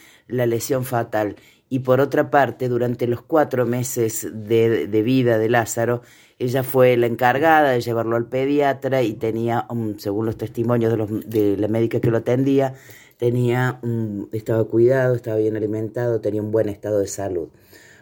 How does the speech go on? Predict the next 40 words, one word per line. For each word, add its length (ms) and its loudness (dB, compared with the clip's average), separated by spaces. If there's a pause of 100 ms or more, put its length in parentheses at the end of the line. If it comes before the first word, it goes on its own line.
Por 220 4
lo 160 2
que, 380 2
eh, 180 0
se 160 -8
circunscribe, 1160 0 (360)
eh, 260 0
la 120 0
agresión 480 0
a 40 -2
Lázaro 560 2
en 140 0
ese 160 -2
momento 400 -2
en 100 0
que 120 -2
la 80 -2
mamá 420 -6
no 200 -6
estaba. 480 -12 (720)
Eh, 220 4
esto 380 2
motivó 420 2
que 100 -6
solo 440 0
Franco, 460 -2
su 180 -10
papá, 440 0
eh, 300 2
quedara 360 0
acusado 520 0
de 80 2
este 220 -6
grave 340 4
delito, 440 0
homicidio 360 -2
calificado 540 -2
por 120 0
el 120 2
vínculo, 560 0